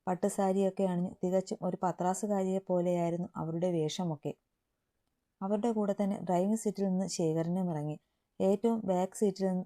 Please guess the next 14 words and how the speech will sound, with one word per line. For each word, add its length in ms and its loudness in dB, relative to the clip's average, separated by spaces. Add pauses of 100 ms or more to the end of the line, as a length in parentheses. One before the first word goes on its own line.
അത്യാവശ്യം 540 0
മോഡേണായ 640 0
ഒരു 240 -2
പെൺകുട്ടിയും 560 -2 (440)
അവളുടെ 360 2
ഭർത്താവും 480 0
ഇറങ്ങി. 240 -4 (840)
അഗ്നിയെ 360 2
കിട്ടില്ല 340 2 (100)
എന്നറിഞ്ഞതും 680 0
ഗായത്രി 520 -2
അവൾ 180 -2
സ്നേഹിച്ച 420 -4
പുരുഷനെ 480 -4